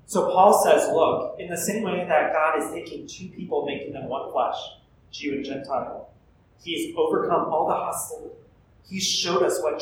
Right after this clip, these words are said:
true love and unity and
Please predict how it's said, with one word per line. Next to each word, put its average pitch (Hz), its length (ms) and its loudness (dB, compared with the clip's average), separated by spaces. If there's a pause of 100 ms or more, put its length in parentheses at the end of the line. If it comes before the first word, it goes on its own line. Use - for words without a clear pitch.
(160)
true 185 280 -8
love - 500 0 (120)
and - 340 -6
unity 185 520 -2 (340)
and 151 380 -4